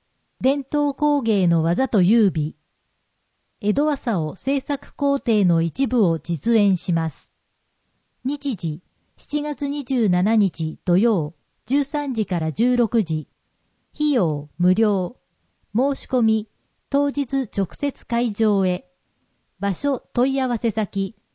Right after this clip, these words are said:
中川船番所資料館、大島九の一の十五。電話、三六三六九零九一。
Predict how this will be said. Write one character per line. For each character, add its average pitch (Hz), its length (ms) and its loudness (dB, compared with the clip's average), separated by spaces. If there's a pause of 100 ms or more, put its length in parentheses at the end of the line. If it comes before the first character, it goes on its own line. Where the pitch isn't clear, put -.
(180)
中 214 300 0
川 254 300 -2
船 214 260 0
番 262 200 0
所 247 140 0
資 247 160 -4
料 226 220 4
館、 156 320 -4 (520)
大 285 220 0
島 160 360 -4 (100)
九 294 240 0
の 202 140 2
一 160 240 -2
の 202 120 4
十 214 260 2
五。 156 280 -2 (580)
電 240 300 0
話、 214 240 -4 (280)
三 285 360 -4
六 277 220 -4
三 214 340 0
六 180 400 -2 (180)
九 285 260 0
零 277 240 0
九 214 300 2
一。 170 480 -2